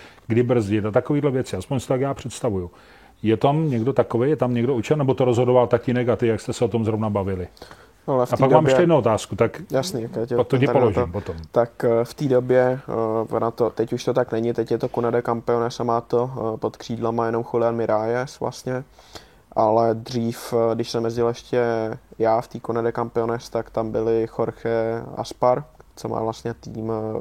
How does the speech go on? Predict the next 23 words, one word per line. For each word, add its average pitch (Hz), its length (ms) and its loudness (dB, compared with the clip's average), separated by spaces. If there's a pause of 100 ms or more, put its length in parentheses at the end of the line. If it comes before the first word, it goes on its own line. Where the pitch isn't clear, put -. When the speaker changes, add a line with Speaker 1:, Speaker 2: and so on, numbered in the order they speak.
Speaker 2:
v 123 40 -12
Moto 113 200 -6
dvojkách, 113 380 0
v - 20 -6
Moto 113 220 -4
trojkách. 117 580 -4
Speaker 1:
Hmm. 123 280 -2 (440)
Speaker 2:
Takže 120 260 -4
Speaker 1:
Hodně 113 180 4
Speaker 2:
to 117 60 4
bylo 120 140 6
Speaker 1:
známý 113 120 2
jméno, 113 200 0
Speaker 2:
hodně 113 220 0
Speaker 1:
no. 113 60 0
Speaker 2:
známý 113 360 -2
jméno, 110 260 -2
přesně 120 360 -8
tak. 113 400 -4
Speaker 1:
Hmm. 113 220 -4 (140)
Speaker 2:
A 120 60 0 (960)
dělala 120 360 4
tam 123 360 0